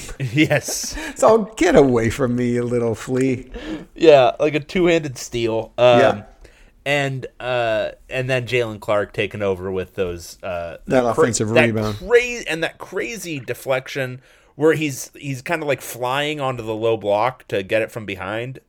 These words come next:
Speaker 2: um, uh, the post entry pass. Um, but there, yeah, the offensive rebound put back, um, just, you know, again, kinda the, the freaky around the ball stuff that he can do.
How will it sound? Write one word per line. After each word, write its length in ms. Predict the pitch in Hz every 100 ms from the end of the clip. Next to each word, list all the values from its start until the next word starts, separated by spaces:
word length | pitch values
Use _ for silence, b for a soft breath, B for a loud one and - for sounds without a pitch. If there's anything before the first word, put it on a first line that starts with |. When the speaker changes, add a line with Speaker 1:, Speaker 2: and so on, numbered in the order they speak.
| -
Speaker 2:
um, 560 | 101 101 92 87 85 87 _ _ - _ _
uh, 340 | 110 104 95 90
the 100 | 92
post 260 | 120 110
entry 240 | 101 101 123
pass. 420 | 127 131 135 - b b b b b -
Um, 540 | 120 110 98 85 85 _ _ _
but 300 | - 143 135
there, 160 | 180 -
yeah, 280 | 147 104 82
the 140 | 120
offensive 460 | 139 139 135 113 107
rebound 320 | 110 104 101
put 180 | 107 -
back, 400 | 101 98 98 -
um, 540 | 101 95 87 85 85 - -
just, 260 | 110 - _ _ _
you 140 | 110
know, 160 | 95 82
again, 460 | 98 101 92 90 90
kinda 300 | 98 92 87
the, 200 | 90 87
the 100 | 101
freaky 420 | - 120 113 117
around 340 | 98 90 87 95
the 60 |
ball 220 | 85 85 90
stuff 320 | - 90 -
that 120 | 85
he 100 | 87
can 200 | - 85
do. 340 | 76 85 85